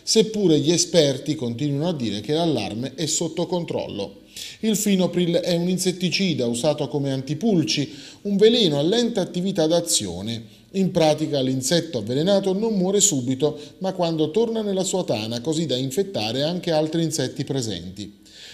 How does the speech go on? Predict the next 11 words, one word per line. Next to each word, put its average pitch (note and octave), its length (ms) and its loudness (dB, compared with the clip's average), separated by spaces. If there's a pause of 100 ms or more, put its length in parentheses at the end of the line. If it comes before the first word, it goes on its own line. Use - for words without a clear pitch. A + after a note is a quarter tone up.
Il G3+ 140 2
finopril, E3+ 720 2
secondo C3 460 -2
l'Organizzazione A2 680 -2
Mondiale C3+ 380 0
della B2 180 -2
Sanità, F#3 380 0
è F3 100 2
definito G3 540 0
moderatamente E3+ 920 -2
pericoloso, C3 760 -2